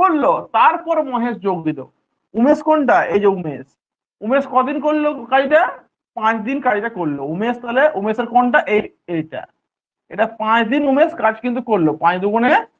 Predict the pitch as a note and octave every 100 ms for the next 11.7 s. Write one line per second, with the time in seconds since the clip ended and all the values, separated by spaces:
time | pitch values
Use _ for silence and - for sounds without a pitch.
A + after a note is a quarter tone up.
0 | _ _ _ _ _ _ - F3 F#3 G#3
1 | A3 A3 C4 A3+ G3+ B3 B3+ F3 F#3+ -
2 | D#3+ C3+ B2 - _ _ _ _ F3 F3
3 | G#3+ A#3+ B3+ C4+ C4 B3 G#3 A#3 A#3 B3+
4 | A#3+ B3 A#3 C4+ B3+ B3+ C4+ C4+ _ _
5 | _ _ _ _ _ _ _ _ _ -
6 | G#3+ A#3+ A3 F3+ C#3 B2 - - _ _
7 | _ _ _ _ G#3+ B3 C4 C4+ B3+ B3+
8 | C4 - _ _ _ _ _ _ _ _
9 | _ F#3+ B3 D#4 G#3+ - _ _ _ -
10 | G#3+ - A3+ C#4 C#4 C4+ C4+ B3+ C4+ A3+
11 | G3 G#3 G#3 A#3+ E3 D3+